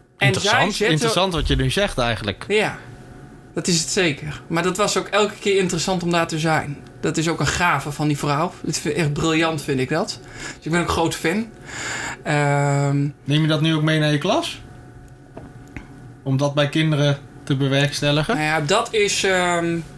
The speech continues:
Speaker 1: dat is wat ik elke dag probeer. En dat, dat is soms best moeilijk. Eh, in de hectiek die we allemaal kennen. Maar dat moet wel, dat is wel de basis. Kijken naar de
Speaker 2: Ja.
Speaker 1: kinderen. Wat hebben ze nodig? En, ehm,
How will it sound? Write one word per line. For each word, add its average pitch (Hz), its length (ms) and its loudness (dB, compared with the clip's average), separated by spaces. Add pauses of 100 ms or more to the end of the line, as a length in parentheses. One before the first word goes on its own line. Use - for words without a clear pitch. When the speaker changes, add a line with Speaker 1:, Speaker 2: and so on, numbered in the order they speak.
(320)
Speaker 1:
dat 175 200 0
is 202 80 0
wat 190 160 0
ik 202 80 -2
elke 208 240 2
dag 196 180 0
probeer. 190 460 0 (2500)
En 175 120 0
dat, 190 320 0
dat 190 140 2
is 190 100 -2
soms 220 240 2
best 175 260 0
moeilijk. 254 460 0 (480)
Eh, 160 260 -2
in 170 160 2
de 165 60 4
hectiek 165 540 -2
die 156 120 -2
we 160 60 0
allemaal 165 520 2
kennen. 233 540 0
Maar 143 160 0
dat 165 220 2
moet 180 240 0
wel, 170 260 0
dat 175 160 0
is 190 160 0
wel 196 240 2
de 180 100 -2
basis. 131 680 -2 (600)
Kijken 175 320 0
naar 160 120 2
de 147 80 2
Speaker 2:
Ja. 131 80 6
Speaker 1:
kinderen. 139 380 2
Wat 151 160 0
hebben 175 200 0
ze - 160 0
nodig? 131 560 0
En, 135 280 2
ehm, 135 420 2